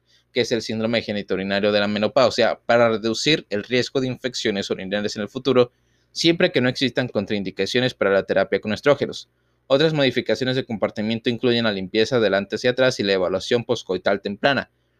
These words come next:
No hay evidencia concluyente sobre el papel beneficioso del jugo de arándano en la reducción de episodios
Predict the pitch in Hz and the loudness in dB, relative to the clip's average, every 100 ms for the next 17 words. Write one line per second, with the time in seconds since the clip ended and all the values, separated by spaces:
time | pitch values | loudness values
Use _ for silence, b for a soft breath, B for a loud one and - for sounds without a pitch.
0 | _ - 123 131 139 113 101 131 131 143 | _ -4 0 2 2 2 2 2 2 -2
1 | 127 117 - 98 98 110 110 107 95 90 | -2 -6 -6 -2 0 0 -2 -4 -4 -4
2 | - - 107 113 107 95 76 - 110 - | -10 0 0 2 -2 -6 -8 -2 -2 0
3 | 107 80 - 110 113 92 113 127 127 139 | -2 -4 0 2 4 4 2 2 2 2
4 | - 101 98 90 92 80 - 117 123 120 | 0 -6 -4 -4 -4 -6 -6 -4 -2 -4
5 | - - 123 117 120 - | -6 0 0 2 -2 -4